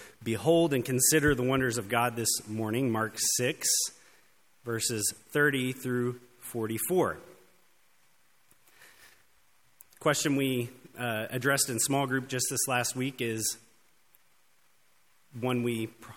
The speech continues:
hopefully all say yes to. Do you want to grow in your faith? Do you want to grow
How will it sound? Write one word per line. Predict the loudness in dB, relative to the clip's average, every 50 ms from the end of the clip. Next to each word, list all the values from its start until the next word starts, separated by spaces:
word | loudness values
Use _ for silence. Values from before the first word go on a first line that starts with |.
| -6
hopefully | -4 -4 -4 -2 -2 -2 0
all | 0 0 0
say | -2 -2 -2 -2 0
yes | 0 0 0 0 0
to. | 0 0
Do | 0 0
you | -2 0 0 2
want | 4 4 4 2 0 -2
to | -2 -2 -2
grow | -2 0 0 2 2 4 4 2 2 0 -2
in | -4 -4 -4 -2 -2 -4 -4 -6 -8
your | -10 -8 -6 -6 -6 -6 -8
faith? | -6 -2 0 0 0 0 -4 -6 -10
Do | -8 -6
you | -4 -4 -4
want | -2 0 0 0 -2 -2 -6 -10 -10 -8
to | -8 -6
grow | -6 -4 -4 -4 -4 -4 -6 -6 -8 -10 -12